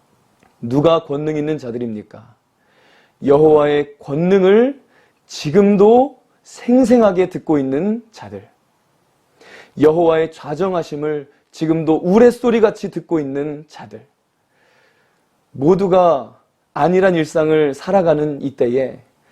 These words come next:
주님이 다시 오실 것을 알고 깨어 기도하는 자들, 하나님의 이름에 합당한 영광을 돌리며, 돌리며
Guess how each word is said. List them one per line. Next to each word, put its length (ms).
주님이 680
다시 640
오실 360
것을 480
알고 600
깨어 540
기도하는 640
자들, 360
하나님의 640
이름에 240
합당한 720
영광을 560
돌리며, 680
돌리며 760